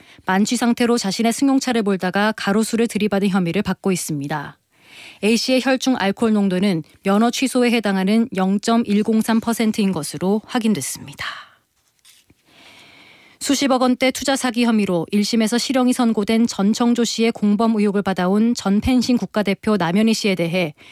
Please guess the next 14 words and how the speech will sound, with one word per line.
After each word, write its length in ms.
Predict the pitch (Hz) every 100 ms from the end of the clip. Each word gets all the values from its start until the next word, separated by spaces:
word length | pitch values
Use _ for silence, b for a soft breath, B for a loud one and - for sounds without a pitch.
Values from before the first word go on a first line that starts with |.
| B
경찰이 480 | 202 196 214 214 214
무혐의 420 | 185 208 240 240
결론을 380 | 202 170 175 202
내렸습니다. 880 | 180 185 - 156 143 151 143 - _ B B B B B
서울 240 | - 254
송파경찰서는 1000 | 240 262 254 240 226 240 220 196 214 180 - b
사기, 400 | - 269 240 247
방조 320 | - 196 214
등의 180 | 220 226
혐의로 320 | 220 214 208
고소당한 560 | 214 208 214 202 202 214
남 200 | 165 175
씨에 220 | - 208
대해 380 | 185 170 175